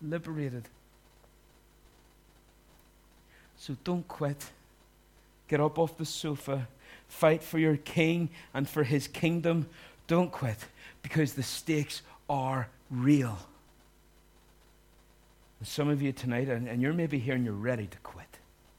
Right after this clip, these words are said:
Or you're listening to the podcast and you're ready to quit. And you want to say that you're a Christian, but you're not gonna really sort of see it through. Listen, I'm sorry.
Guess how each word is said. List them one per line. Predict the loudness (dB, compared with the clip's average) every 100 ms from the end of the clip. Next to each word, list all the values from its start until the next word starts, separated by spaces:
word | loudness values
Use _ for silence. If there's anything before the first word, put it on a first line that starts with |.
| _ _ -20 _ _ _ _ _ _ -12
Or | -4
you're | -2
listening | 0 -2 -2 -2
to | -2
the |
podcast | -6 -2 -2 -2 -6 -6
and | -4
you're | -2
ready | 0 0 0 -2
to | -6
quit. | -14 -14 -16 -18 -20 _ _ _ -20 _ _ _ _ _ _ _ -4
And | -2 -2 0
you | 4
want | 6 6 4
to | -2
say | 2 6 8 6
that | 4
you're | 0 -2
a |
Christian, | -2 0 2 2 0 0 -2 -6 -8
but | -2 4
you're | 4
not | 8 6 6
gonna | 6 6 6
really | 4 4 4
sort | 2
of | -4
see | 0 0
it | 0
through. | -6 0 2 2 0 -6 -16 0
Listen, | 2 2 2
I'm | 2 2
sorry. | 2 2 6 6 4